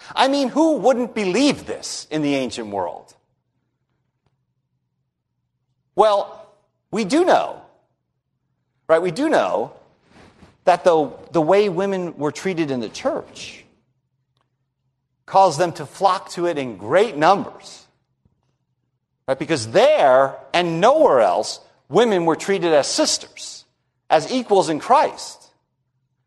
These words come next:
as part of a community in which the distinction between male and female and slave and free and Jew and Greek and all these Greco-Roman ordered hierarchies was broken down in a new unity.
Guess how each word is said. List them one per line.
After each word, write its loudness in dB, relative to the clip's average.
as -2
part 4
of 4
a 2
community 0
in -4
which 0
the -4
distinction -2
between -4
male 4
and -4
female 0
and -6
slave 4
and -4
free 0
and -4
Jew -2
and -4
Greek -6
and -2
all 4
these 0
Greco-Roman 2
ordered 4
hierarchies 2
was 4
broken 2
down 2
in -4
a -2
new -2
unity. -2